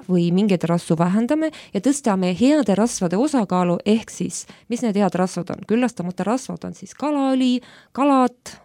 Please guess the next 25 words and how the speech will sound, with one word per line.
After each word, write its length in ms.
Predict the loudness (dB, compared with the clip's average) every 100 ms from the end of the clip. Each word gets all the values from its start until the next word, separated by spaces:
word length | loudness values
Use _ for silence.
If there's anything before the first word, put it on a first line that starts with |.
| _ 0
pähklid, 480 | 0 0 -4 -6 -2
seemned, 680 | 4 6 6 4 0 -2 -10 -20 -4
külmpressõlid, 1000 | 2 2 2 -2 -2 2 4 4 0 0 -2
oliiviõli, 640 | 2 2 4 4 2 0 -6 -8
need 160 | -4 -4
on 80 | -2
kõik 160 | -2 0
väga 240 | 0 0
head 240 | -2 -2 -4
rasvad. 440 | -6 -8 -14 -18 -20 _ -2
Nii 120 | 0
et, 180 | 0 -2
äh, 140 | -4 -2 -2
isegi 340 | 0 2 2 0 -2 -6
Kreeka 340 | 0 2 2 0
pähklil 380 | 0 0 -2 -2
on 100 | 0
kujutatud 520 | 2 2 0 -8 -6
selline 440 | -6 -4 -4 -6 -6 -8
<laughs> 180 | -6 -6
üks 140 | -6 -2
pilt, 260 | 0 0 0
mida 200 | 0 0
ma 80 | 0
nägin, 400 | -2 -2 -4 -4